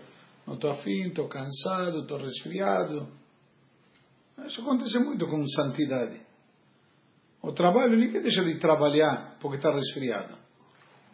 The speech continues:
Ele vai resfriado no trabalho. No shiur ele não vai. Tá resfriado. Isso em geral acontece muito. Isso é, são as coisas que acontecem do Yetzer Hara, que ele é mais esperto.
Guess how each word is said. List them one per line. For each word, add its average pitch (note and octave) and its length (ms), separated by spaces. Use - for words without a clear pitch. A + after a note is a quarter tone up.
Ele C3+ 120
vai D#3 160
resfriado A3 580
no C#3 120
trabalho. B2+ 480
No F3+ 80
shiur B3+ 380
ele G#3+ 160
não A3 120
vai. D3 240
Tá - 80
resfriado. - 560
Isso E3+ 160
em F#3+ 40
geral G#3 360
acontece G#3 380
muito. A#3 340
Isso - 160
é, E3+ 560
são E3+ 100
as E3+ 100
coisas A3 280
que F#3 60
acontecem E3+ 420
do D#3+ 80
Yetzer F#3+ 380
Hara, F#3+ 220
que F3 100
ele D#3+ 100
é - 20
mais F3+ 160
esperto. D#3 560